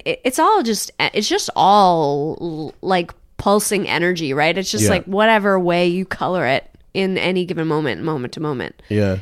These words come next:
Speaker 1: can, can, like, it's a lot to me, like, pushing through a really hard moment in some sort of exercise where I'm just like, I'm, I've got this, like, mental wall that I can actually push against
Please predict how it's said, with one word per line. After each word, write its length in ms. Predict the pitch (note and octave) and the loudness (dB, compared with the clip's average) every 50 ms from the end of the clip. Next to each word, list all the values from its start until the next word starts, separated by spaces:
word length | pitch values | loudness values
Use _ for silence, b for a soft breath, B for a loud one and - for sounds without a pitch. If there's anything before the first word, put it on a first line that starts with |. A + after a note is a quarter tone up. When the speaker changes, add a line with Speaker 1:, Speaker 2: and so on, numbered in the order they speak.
| - _ - | -8 _ -2
Speaker 1:
can, 340 | G#3+ G3+ F#3+ F#3 F3 - - _ _ - | 0 0 0 0 -2 -6 -10 _ _ -6
can, 240 | - F3+ F3 F3+ | -4 -2 -2 -2
like, 320 | E3+ C#3+ C3 G#2+ F#2+ - b b b b b b b b b b b b _ - - - - _ _ _ _ - | -2 -2 -2 -4 -6 -8 b b b b b b b b b b b b _ -20 -20 -20 -20 _ _ _ _ -4
it's 160 | G#3+ - A#3+ | -2 2 2
a 40 | G#3+ | 4
lot 280 | G#3 G3+ G#3 G#3 - - | 6 6 4 4 2 0
to 120 | - G3+ | -4 -2
me, 160 | G3+ A3+ A#3+ | -2 0 2
like, 320 | A3 F3 F3 E3+ - - - | 2 2 0 -2 -4 -6 -4
pushing 280 | A3+ G#3+ - A#3 G#3+ | -4 -2 -2 -2 -2
through 120 | G#3+ G#3 F#3+ | -2 -2 -2
a 40 | |
really 260 | F3 F3 F3+ E3+ E3+ F3 | -2 -2 0 0 0 0
hard 200 | E3+ E3+ F3 F3+ | 0 0 -2 -2
moment 360 | E3+ E3 E3+ F3+ E3+ D#3+ - _ | -2 -2 0 0 -2 -2 -4 _
in 360 | - F#3+ G3 F#3 F#3 F#3 F#3 F3+ | -6 -4 -2 -2 -2 -4 -4 -6
some 240 | - - G3 F#3+ | -6 -6 -6 -4
sort 160 | F3 F#3+ F#3 F3+ | -4 -4 -4 -2
of 100 | F3 - | -2 -2
exercise 680 | - G3+ - - C4+ A#3 - - A#3+ G2 G2+ F#3 - F#3+ | -2 -2 -2 -4 -4 -4 -2 -2 -2 -2 -2 -4 -4 -2
where 120 | F#3 F3 | -2 -2
I'm 220 | E3+ E3 E3 E3+ F3 | 0 -2 -2 -4 -6
just 200 | F3 E3+ - F#3 | -6 -6 -4 -2
like, 340 | E3 D#3+ D#3 C#3+ - - - - | -2 -2 -2 -4 -8 -12 -8 -4
I'm, 200 | F3 F#3 E3+ - | -4 -4 -4 -6
I've 100 | - - | -6 -4
got 220 | - F3+ F3+ F3+ - | -2 -2 -2 -2 -2
this, 180 | F#3 F3 - | -4 -4 -2
like, 200 | C#3 A#2 - - | -2 -4 -4 -4
mental 840 | F3+ F3+ F3+ F3+ F3+ F3 F3 F#3 F#3+ - G#3 G3 F#3+ F#3 F#3 F#3 B B B B B B B - _ _ _ _ _ F#3+ | -6 -4 -4 -2 0 0 0 0 0 0 2 2 2 2 2 0 B B B B B B B -20 _ _ _ _ _ -6
wall 640 | F3+ F3+ F#3+ G3+ A#3 C4+ C4+ G#3+ E3+ E3+ E3+ F3 F3+ | -2 2 4 6 8 8 8 8 8 6 6 4 2
that 140 | F#3+ F3 E3 | 2 2 2
I 80 | D#3+ | 0
can 220 | D#3+ - G3 F#3 - - | 0 -2 -4 -6 -2 0
actually 500 | - F#3 G3 G3+ - - - G3+ F#3+ F#3+ | 0 2 2 0 -2 -4 -2 -2 -2 -2
push 400 | F3+ - - A#3 A3 G#3 - - - | -4 -4 0 0 0 2 0 -2 -4
against 960 | - F#3+ F3+ E3+ - G3+ G3+ A3+ A#3+ F3+ D#3 F3 F3 - - - - - - | -4 -6 -6 -4 0 2 2 4 2 2 0 -4 -6 -6 -6 -6 -8 -10 -12